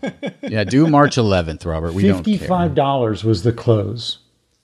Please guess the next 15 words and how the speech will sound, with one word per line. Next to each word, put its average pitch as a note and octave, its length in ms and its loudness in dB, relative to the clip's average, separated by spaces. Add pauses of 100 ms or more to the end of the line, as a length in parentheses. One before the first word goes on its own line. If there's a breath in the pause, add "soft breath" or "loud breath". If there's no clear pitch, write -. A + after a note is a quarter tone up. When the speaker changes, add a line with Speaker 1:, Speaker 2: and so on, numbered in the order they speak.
(260)
Speaker 1:
Fifty-five F2+ 680 -6
dollars. F2 420 -4
So E2+ 160 -2
a E2+ 60 0
thousand G#2 500 4
shares F#2+ 400 2
at E2+ 140 -4
fifty-five F2 640 -4
dollars F2 520 0
is E2 140 -4
about D2+ 440 -6
two, F#2+ 720 2
what F2 200 0
is F2+ 180 -2
that? F2 200 -4